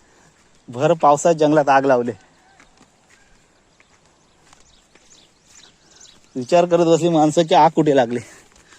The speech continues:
बघू शकता की मध्ये धूळ. बघा, इकडे आपण चाललोय, तिकडे गुरं चरतायत त्या साईडला. नाऱ्या, काय केलास?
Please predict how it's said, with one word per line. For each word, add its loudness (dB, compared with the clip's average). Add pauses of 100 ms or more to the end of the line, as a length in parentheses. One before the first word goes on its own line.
(360)
बघू -6
शकता -4
की -6
मध्ये -6
धूळ. -8 (800)
बघा, -4
इकडे -10
आपण -10
चाललोय, -8 (920)
तिकडे -8
गुरं -2
चरतायत -2
त्या -6
साईडला. -10 (640)
नाऱ्या, 2
काय 0
केलास? 0